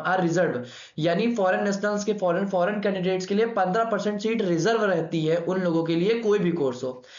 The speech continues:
रिजर्वेशन, रिजर्वेशन की बात करें, जेएनयू follows reservation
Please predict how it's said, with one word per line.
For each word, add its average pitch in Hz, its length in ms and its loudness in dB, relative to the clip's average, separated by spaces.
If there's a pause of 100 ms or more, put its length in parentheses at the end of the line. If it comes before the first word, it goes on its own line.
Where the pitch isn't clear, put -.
(280)
रिजर्वेशन, 190 720 0
रिजर्वेशन 180 540 0
की 226 80 -2
बात 208 260 0
करें, 226 160 2
जेएनयू 185 300 0
follows 196 420 0
reservation 185 520 0